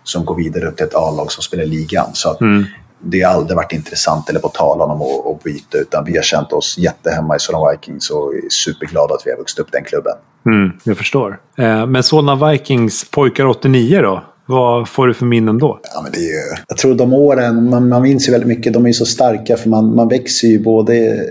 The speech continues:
Speaker 1: som person, utvecklas. Sen är ju basketutvecklingen väldigt stark under de åren.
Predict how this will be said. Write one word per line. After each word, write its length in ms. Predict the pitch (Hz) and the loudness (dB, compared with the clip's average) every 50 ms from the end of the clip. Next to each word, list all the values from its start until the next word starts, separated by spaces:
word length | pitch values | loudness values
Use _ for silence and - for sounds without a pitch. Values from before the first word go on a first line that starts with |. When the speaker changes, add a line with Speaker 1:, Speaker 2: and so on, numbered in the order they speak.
| - _ - - | -10 _ -12 -8
Speaker 1:
som 260 | - - 117 110 113 | -4 0 0 0 0
person, 720 | 110 101 - - 117 117 117 117 113 110 107 104 - - - 131 | 0 -2 0 2 0 0 2 0 -2 -2 -2 -4 -6 -8 -6 -2
utvecklas. 840 | 127 113 104 110 - - 104 107 - - 110 101 98 - - - - _ - | 0 0 0 -2 -4 -4 -4 -4 -2 -2 0 0 0 0 -2 -12 -14 _ -8
Sen 340 | - - 117 117 113 113 110 110 | -6 -2 0 2 2 2 2 2
är 40 | 117 | 2
ju 100 | 120 107 | 2 2
basketutvecklingen 840 | 104 127 120 107 - - - 101 - - 120 123 - - 104 95 | 2 2 0 0 -2 -4 -6 -6 0 0 -2 -2 0 -2 -2 0
väldigt 320 | 90 107 95 87 82 80 - | 2 2 2 2 0 -2 -2
stark 320 | - - 87 80 80 - 85 | 0 0 0 0 0 -2 -4
under 140 | 87 82 | -4 -2
de 160 | - 82 78 73 | -2 -2 -2 -2
åren. 300 | 64 64 - - - | -4 -6 -6 -8 -10